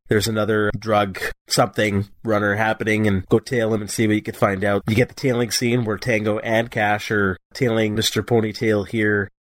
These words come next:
They find the dead guy. They get caught by the police. So they're set up. What are your thoughts here on the whole setup, the scene, them meeting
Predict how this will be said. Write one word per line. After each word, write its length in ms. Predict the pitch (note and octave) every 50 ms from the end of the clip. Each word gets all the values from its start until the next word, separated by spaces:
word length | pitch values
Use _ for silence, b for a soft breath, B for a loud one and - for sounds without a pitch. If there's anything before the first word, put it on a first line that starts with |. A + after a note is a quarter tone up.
| _
They 60 | - A#2
find 300 | - - B2 C3+ B2+ A#2+
the 60 | A2+
dead 280 | G2+ A2 A2+ A2 G2
guy. 260 | G2+ A2+ G#2+ G#2 G#2 G#2
They 100 | G2 G#2
get 220 | - G#2+ F#2+ -
caught 260 | - A#2+ A2 G#2+ - -
by 140 | G#2+ G#2+
the 100 | G2+ A2
police. 600 | - - A2+ A2 A2 G#2+ G#2 G2+ - - - - - -
So 140 | - - G#2+
they're 140 | G2 G2+ F#2+
set 280 | - - - A2 G2+
up. 200 | G2+ G2+ G2+ - - -
What 220 | - D3+ E3 F3+
are 40 | G3
your 160 | F3 D#3+ C#3 B2
thoughts 320 | - A#2+ G#2 G2+ - -
here 240 | - A2 F2+ D#2 - _ _ -
on 140 | - A2+ A2+
the 60 | A2
whole 140 | G2+ A2 A#2
setup, 580 | A2 - - - A2+ A2 A2 A2 G#2+ - - - -
the 60 | - -
scene, 640 | - - - C3 A#2+ A#2+ A#2 A2+ A2+ A2 G#2+ G#2+ G#2 - _ -
them 380 | A2 A2 A2 G#2+ G#2 G2+ G2+
meeting 540 | G#2+ A2 A#2 A#2 A#2 A2+ G#2+ A2 G#2+ G#2+ G#2